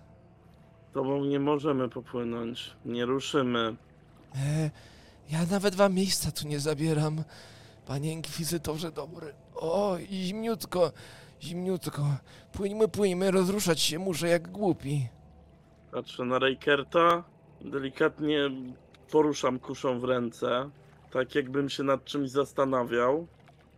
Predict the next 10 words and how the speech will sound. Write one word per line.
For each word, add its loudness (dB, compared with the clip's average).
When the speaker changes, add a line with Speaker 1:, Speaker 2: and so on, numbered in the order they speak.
Speaker 2:
Ja 10
tego 10
nie 8
rozumiem. 8
Módl 8
się, 4
żeby 0
twój -2
Sigmar 2
zrozumiał. 2